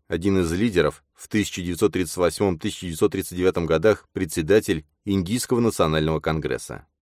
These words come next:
Участники ненасильственного сопротивления в Джаландхаре, мирно лёжа на рельсах, тоже мокли до костей.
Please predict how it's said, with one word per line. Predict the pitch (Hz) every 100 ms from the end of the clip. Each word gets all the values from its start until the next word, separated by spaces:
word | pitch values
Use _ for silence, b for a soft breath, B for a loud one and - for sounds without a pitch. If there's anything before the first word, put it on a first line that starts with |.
| _ _ -
Участники | 90 87 131 - 107 98
ненасильственного | 95 95 98 - 113 - 101 95
сопротивления | 92 82 87 90 95 107 98 90
в | 80
Джаландхаре, | 90 90 87 82 - 120 120 92 64 - _ -
мирно | 107 139 117
лёжа | 90 113 104 87
на | 80
рельсах, | 90 113 - 78 - _ -
тоже | 170 135 92
мокли | 90 107 - 87
до | 80 80
костей. | 92 85 - 76 52